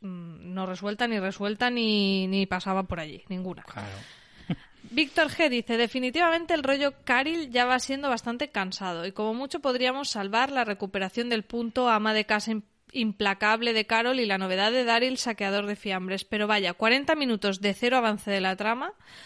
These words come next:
Speaker 1: Por cierto, nadie en el equipo de la serie reparó en el hecho que después de una década sin trenes, la cara superior de los raíles no brillaría. Otra cosa,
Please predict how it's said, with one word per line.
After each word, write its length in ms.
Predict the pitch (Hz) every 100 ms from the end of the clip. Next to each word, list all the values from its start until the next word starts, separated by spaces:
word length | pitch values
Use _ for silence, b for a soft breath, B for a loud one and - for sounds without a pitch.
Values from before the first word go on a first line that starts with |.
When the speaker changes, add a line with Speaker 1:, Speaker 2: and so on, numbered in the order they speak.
| B B B -
Speaker 1:
Por 160 | 247
cierto, 400 | 277 262 - 185
nadie 420 | 214 226 262 349 320
en 80 | 285
el 100 | 233
equipo 280 | 214 262
de 60 | 285
la 140 | 226
serie 380 | 214 247 254 262
reparó 340 | 220 208 190 214
en 80 |
el 100 | 233
hecho 380 | 220 240 240 196
que 120 | 214
después 360 | 202 196 247 269
de 60 | 330
una 120 | 226
década 380 | 220 233 208 208
sin 200 | 214 196
trenes, 380 | 208 226 202
la 140 | 196 190
cara 180 | 226 254
superior 480 | 269 247 226 226
de 100 | 220
los 160 | 208 202
raíles 600 | 185 185 220 214 190 -
no 240 | 214 226 220
brillaría. 600 | 220 190 175 196 262 359 _ b b b b
Otra 300 | 269 285 269
cosa, 300 | 202 208